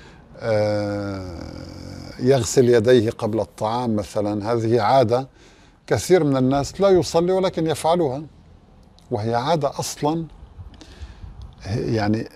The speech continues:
آه، إسلامية أصلًا، لأن البيئة الإسلامية التي نشأنا فيها فرضت علينا هذه العادات.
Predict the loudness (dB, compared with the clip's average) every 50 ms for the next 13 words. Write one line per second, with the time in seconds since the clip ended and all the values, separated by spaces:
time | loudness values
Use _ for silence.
0 | -12 -12 -10 -10 -10 -12 -14 -16 -16 _ -10 -10 -8 -4 0 0 2 2 2 2
1 | 2 2 0 0 -4 -8 -10 -8 -8 -8 -8 -6 -8 -8 -4 -2 -2 0 0 0
2 | 0 0 0 2 4 4 4 4 2 0 -4 -4 -4 -6 -8 -8 -4 -4 -2 -2
3 | 0 0 0 0 0 0 -2 -2 -2 -4 -4 -2 -2 -2 -4 -4 -4 -4 -4 -4
4 | -4 -4 -4 -6 -4 -2 -2 -2 -2 -4 -6 -6 0 0 0 0 0 -2 -2 -4
5 | -6 -6 -4 -2 -2 -2 -2 -4 -4 -4 -6 -6 -4 -4 -6 -8 -8 -8 -8 -6
6 | -4 -4 -4 -4 -4